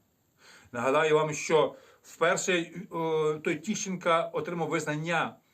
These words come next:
ще в далекі часи, постмайданні, і його, е, нагородила Верховна Рада України, дві грамоти йому дала. Вшанували його заслуги. Сам народний президент Віктор Ющенко йому орден дав за заслуги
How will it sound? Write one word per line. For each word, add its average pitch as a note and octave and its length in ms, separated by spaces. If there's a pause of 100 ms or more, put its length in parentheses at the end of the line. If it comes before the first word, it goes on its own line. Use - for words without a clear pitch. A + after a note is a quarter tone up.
(240)
ще C#3 460 (140)
в B2 100
далекі E3+ 460
часи, D#3+ 500 (280)
постмайданні, A#2+ 800 (300)
і B2+ 80
його, D#3+ 440 (340)
е, C#3+ 420 (260)
нагородила E3+ 600
Верховна F3+ 480
Рада G#3 220
України, G#3+ 380
дві D#3+ 220
грамоти A#3+ 500
йому A#3+ 220
дала. B2+ 500 (640)
Вшанували A#2 720
його C3 220
заслуги. A#2+ 480 (460)
Сам A3 320 (140)
народний G#3+ 420
президент G3 640
Віктор A3 400
Ющенко E3 720
йому G3+ 260
орден D#3+ 760
дав B2 360
за G#2 120
заслуги A2+ 480